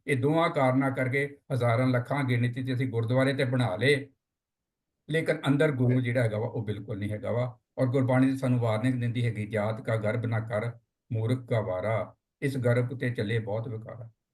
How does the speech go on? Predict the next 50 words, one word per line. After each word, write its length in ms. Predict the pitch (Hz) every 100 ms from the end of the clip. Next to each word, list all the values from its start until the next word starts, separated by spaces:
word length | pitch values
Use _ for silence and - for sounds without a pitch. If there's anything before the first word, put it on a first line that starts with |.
| -
In 80 | 156
fact 380 | 143 156 165 160
ਅਸੀਂ 160 | 135
ਵਿਕਾਰਾਂ 500 | 131 120 127 127 156
ਵੱਲ 180 | 165 165
ਜਾ 240 | 143 127 120
ਰਹੇ 100 | 135
ਹੈਗੇ 240 | 127 123
ਆ, 200 | 131 135 - _
ਕਿਉਂਕਿ 220 | 147 131
ਸਾਡਾ 300 | 123 117 120
ਹਉਮੈ 480 | 107 104 107 143 151 147 _ -
ਤੇ 100 | 123
ਜਾਤ 380 | 117 110 113
ਪਾਤ 200 | - 113
ਜਿਹੜਾ 160 | 110 110
ਹੈਗਾ 180 | 110 101
ਵਾ 100 | 110
ਇਹ 200 | 127 117
ਬਹੁਤ 260 | 101 101
ਵੱਧਦਾ 320 | 98 95 98 92
ਜਾ 220 | 87 85
ਰਿਹਾ 100 | 90
ਹੈਗਾ। 180 | 110 - - _ _ _ _ _ _ _ _ _ _ _ _
ਹੁਣ 140 | 160 151
ਜਿਹੜਾ 180 | 185
ਹੈਗਾ 220 | 185 156 170
ਵਾ 80 |
ਬੱਚੇ 440 | 175 127 135 - 208
ਜਦੋਂ 240 | 196 196
ਸਿੱਖਦੇ 440 | - 156 123 147 156
ਹੈਗੇ 260 | 131 113
ਆ 80 | 98 - _ _
ਐਜੂਕੇਸ਼ਨ 560 | 135 123 131 117 - 101
'ਚ, 80 | 101 _ _ _ _ _ -
ਉਹ 180 | 208 220
ਤੇ 80 | 196
ਜਿਹੜੇ 220 | 175 175
ਹੈਗੇ 140 | 143
ਆ, 60 | 131
ਜਾਤ 380 | 143 131 131 127
ਪਾਤ 180 | 143
ਜਿਹੜੀ 180 | 135 147
ਹੈਗੀ 120 | 135
ਵੰਡ 260 | 147 131 127
ਦੇ 120 | 131
ਵਿਰੁੱਧ 280 | 131 139 160
ਸਿੱਖਦੇ 420 | 143 120 117 120
ਹੈਗੇ 260 | 123 95
ਆ। 80 | 87